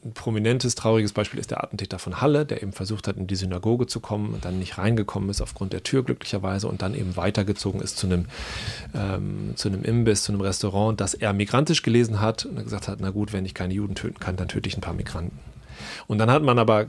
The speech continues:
äh, später noch in seinem Manifest gesehen, dass er auch sehr misogyne, also frauenfeindliche, sexistische Inhalte vertreten hat. Da gibt's also ein Weltbild, ja,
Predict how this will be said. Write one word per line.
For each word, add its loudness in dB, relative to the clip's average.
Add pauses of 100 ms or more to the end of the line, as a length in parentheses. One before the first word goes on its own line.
(120)
äh, -8
später 0
noch 2
in 0
seinem 2
Manifest 0
gesehen, 0
dass -2
er -2
auch -4
sehr 0
misogyne, 0
also -6
frauenfeindliche, -4
sexistische -4
Inhalte -2
vertreten -6
hat. -6
Da -6
gibt's -2
also 0
ein -2
Weltbild, 2
ja, 2